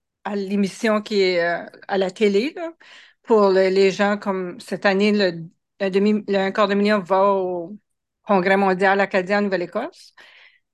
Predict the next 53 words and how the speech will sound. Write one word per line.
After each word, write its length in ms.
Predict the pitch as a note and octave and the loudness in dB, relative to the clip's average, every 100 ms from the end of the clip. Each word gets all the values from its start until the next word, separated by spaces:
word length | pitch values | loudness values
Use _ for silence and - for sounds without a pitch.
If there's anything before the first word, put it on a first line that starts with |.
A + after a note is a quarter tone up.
| - | -4
Puis 140 | A3 | 2
le 160 | G3+ F#3 | 4 6
reste 280 | G#3 A3 A#3+ | 4 4 2
des 180 | G#3 | 4
argents, 260 | G#3+ F#3+ B3 | 4 2 2
mais 100 | C#4 | 0
c'est 180 | G#3 G3+ | -2 -8
pour 440 | - F#3+ F#3 F#3 _ _ _ _ _ _ _ - | -8 -4 -4 -4 _ _ _ _ _ _ _ -8
tout 120 | A#3+ | -4
le 60 | G#3 | 0
Canada 460 | A3+ G3+ G3 G#3 | 2 2 2 2
entier. 300 | G3+ F3 C#4 | 2 0 -2
Moi, 120 | D#4+ A#3 | 0 2
je 140 | G#3 | 0
sais, 180 | G3 A3+ | -2 -4
quand 160 | A#3+ G#3 | -4 -2
j'étais 240 | G#3 A3 | -4 -2
à 100 | G#3 | 0
l'arcef, 680 | G3 E3+ - A#3 A#3+ - - | -2 -6 -6 -4 -4 -6 -10
on 380 | F#3 F3 F3 F3 | -8 -6 -8 -10
faisait 260 | - F3+ | -8 -2
application, 560 | F3+ F3+ - F3+ F3+ A#3+ | -2 -2 -2 -2 -2 -8
puis 100 | A#3 | -4
on 60 | F#3 | -4
avait, 320 | E3+ F3 E3+ | -2 -2 -2
on 160 | F3 F3 | -4 -6
recevait 400 | F3 G#3 F3 F#3+ | -8 -6 -6 -6
cinq 260 | G#3 F#3 | -6 -6
mille 200 | F3+ F#3+ | -6 -4
dollars 480 | F#3 F3 F3 F#3 F#3+ _ _ _ _ _ _ | -4 -2 -4 -6 -12 _ _ _ _ _ _
pour 180 | _ G#3+ | _ -2
les, 220 | F3+ F3 - | 0 -2 -2
la 140 | F#3+ | -4
fête 220 | F3 G3 | -2 -4
de 80 | F3+ | -2
l'Acadie. 640 | F3+ E3 - F3 E3 F#3+ G#3 _ _ _ _ - | -2 -2 -4 -6 -6 -12 -16 _ _ _ _ -4
Alors, 420 | G3 F#3 F#3 F3+ | 0 2 2 -2
c'est 160 | - | -6
ça, 400 | F3+ - G3 F#3 | -6 0 2 2
le 320 | F#3+ F3+ G3 F#3 | 0 -2 0 2
reste 280 | G3+ G3+ | 0 -2
qui 80 | - | -4
va 100 | F#3+ | -2
être 100 | F3 | -2
partagé 460 | F3+ F#3+ G3 F#3 G3+ | -2 -4 -2 -2 -2
par 160 | G#3 G3+ | -4 -4
tout 80 | |
le 240 | G#3 G#3+ F3 | -4 -2 -2
Canada. 320 | F#3 - G#3 | -4 -6 -8
C'est, 260 | - F#3+ - | -4 -4 -4
c'est 240 | - G3+ | -8 -4
pas 160 | G3 A3+ | 0 2
des, 400 | G#3+ F#3+ F#3+ | 4 2 -2